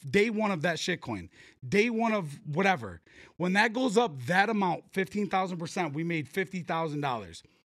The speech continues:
We have to expect that we already knew that that was getting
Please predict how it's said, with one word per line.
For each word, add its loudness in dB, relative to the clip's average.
We -2
have 2
to 0
expect -2
that -4
we -2
already 2
knew 0
that -4
that -2
was -6
getting -6